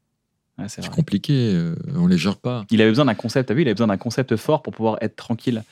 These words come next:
Speaker 1: Le moment où il était comique, ce que j'ai compris dans ce que tu m'as dit, c'est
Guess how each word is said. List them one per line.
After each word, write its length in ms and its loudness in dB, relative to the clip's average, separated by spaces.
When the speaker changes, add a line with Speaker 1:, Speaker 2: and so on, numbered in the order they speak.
Speaker 1:
Le 60 0
moment 300 4
où 40 6
il 60 4
était 220 2
comique, 540 0
ce 100 -6
que 100 0
j'ai 120 2
compris 260 2
dans 60 2
ce 60 -8
que 60 -6
tu 120 -2
m'as 80 4
dit, 80 4
c'est 180 0